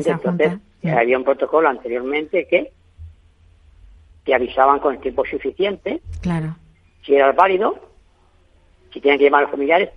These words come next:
Speaker 2: Ahora no lo sé, pero conmigo no han hecho nada, porque hasta han negado que yo tenía la cita en el médico,
Speaker 1: Madre
Speaker 2: en el
Speaker 1: mía.
Speaker 2: hospital,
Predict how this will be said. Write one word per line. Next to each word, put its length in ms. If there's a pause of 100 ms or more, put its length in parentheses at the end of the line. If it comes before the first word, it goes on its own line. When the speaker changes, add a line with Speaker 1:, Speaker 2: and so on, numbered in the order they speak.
(140)
Speaker 2:
Ahora 220
no 200
lo 100
sé, 280 (240)
pero 140
conmigo 400
no 80
han 60
hecho 160
nada, 320 (400)
porque 400
hasta 240
han 180
negado 440
que 120
yo 100
tenía 240
la 80
cita 220
en 100
el 100
médico, 380 (360)
Speaker 1:
Madre 180
Speaker 2:
en 80
el 60
Speaker 1:
mía. 80
Speaker 2:
hospital, 400